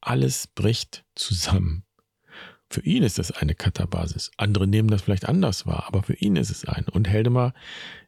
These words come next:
ist nach diesem Konflikt oder in diesem Konflikt auch krank geworden, war fünf Wochen in Reha. Und schreibt, dass er dafür sich selbst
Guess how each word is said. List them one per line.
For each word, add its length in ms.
ist 360
nach 180
diesem 260
Konflikt 640
oder 200
in 240
diesem 220
Konflikt 480
auch 160
krank 320
geworden, 400
war 120
fünf 400
Wochen 360
in 140
Reha. 580
Und 140
schreibt, 420
dass 160
er 60
dafür 320
sich 240
selbst 640